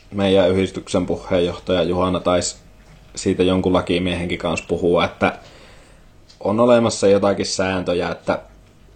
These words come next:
esimerkiksi jos jotakin tapahtuisi, niin se yhdistyksen, yhdistyksen vastuulle kaatuisi se koko homma, mutta ilmeisesti siinä niinku, tää on vaan minun ymmärrys,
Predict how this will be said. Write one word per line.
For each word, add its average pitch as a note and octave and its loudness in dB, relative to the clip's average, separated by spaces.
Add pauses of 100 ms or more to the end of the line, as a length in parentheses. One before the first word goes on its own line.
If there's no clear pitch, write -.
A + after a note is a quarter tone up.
(160)
esimerkiksi F#2+ 0
jos F2+ 0
jotakin F2+ 0
tapahtuisi, F#2 0
niin F#2 -6 (160)
se F#2+ 2
yhdistyksen, F#2+ -2 (200)
yhdistyksen F#2+ -2
vastuulle F2+ -2
kaatuisi F2 -2
se F2+ -4
koko F2 -2
homma, F2+ -4
mutta F2 -4
ilmeisesti G#2+ -2
siinä G2 -2
niinku, F#2+ -4
tää G#2 2
on G2+ 2
vaan G#2 4
minun G2 2
ymmärrys, F#2 -4